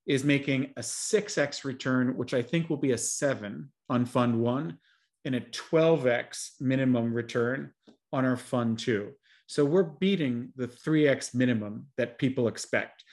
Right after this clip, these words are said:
But let's, let's tear this apart and understand it a little better. Imagine you've got a hundred million dollars of dry powder to invest, and you're investing in early stage venture capital, and one third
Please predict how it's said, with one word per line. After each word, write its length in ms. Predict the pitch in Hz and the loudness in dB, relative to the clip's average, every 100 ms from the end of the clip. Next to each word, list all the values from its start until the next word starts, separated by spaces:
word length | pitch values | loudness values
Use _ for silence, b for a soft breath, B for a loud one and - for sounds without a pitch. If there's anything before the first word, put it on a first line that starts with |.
| B B B | B B B
But 140 | 165 190 | 0 2
let's, 380 | 214 214 - - | 0 -2 -8 -2
let's 320 | 190 - - | -2 -2 -8
tear 280 | - - 233 | -10 -2 2
this 180 | 220 190 | 2 0
apart 400 | - 175 160 165 | -2 2 2 2
and 100 | 143 | 0
understand 560 | 139 131 - 147 147 | 0 -4 -4 -2 0
it 180 | 123 - - | -2 -4 -4
a 40 | |
little 240 | 131 131 117 | -2 0 0
better. 400 | 120 120 - - b b b b - | -2 -4 -6 -14 b b b b -8
Imagine 520 | 139 151 196 190 214 | -4 -2 -4 -4 -2
you've 160 | 196 170 | 0 2
got 180 | 165 | 0
a 60 | 127 | 0
hundred 440 | - 147 165 185 | -2 -2 -2 -2
million 300 | 180 175 160 | -4 -2 -2
dollars 540 | 147 117 113 - - - _ _ | 0 -2 -4 -10 -18 -20 _ _
of 140 | 110 - | -12 -6
dry 360 | 123 123 135 | 0 2 2
powder 420 | 139 - 135 131 120 | 0 -2 -2 -2 -4
to 200 | - 123 | -2 0
invest, 640 | 117 107 - - - - _ _ _ _ _ | 0 -2 -4 -8 -16 -20 _ _ _ _ _
and 160 | 131 127 | -2 0
you're 160 | 127 123 | 2 0
investing 500 | 117 143 143 190 165 | 0 0 0 -2 0
in 200 | 127 - 147 | -2 -2 0
early 260 | 143 160 | 2 0
stage 380 | 165 147 143 127 | -2 -2 -2 -2
venture 260 | 127 120 139 | -4 -4 -4
capital, 640 | 123 110 117 110 107 _ _ _ | -2 -2 -2 -4 -4 _ _ _
and 280 | 127 120 113 | -2 0 2
one 300 | 147 170 175 | 2 2 0
third 540 | - 190 151 110 110 | -2 0 2 2 0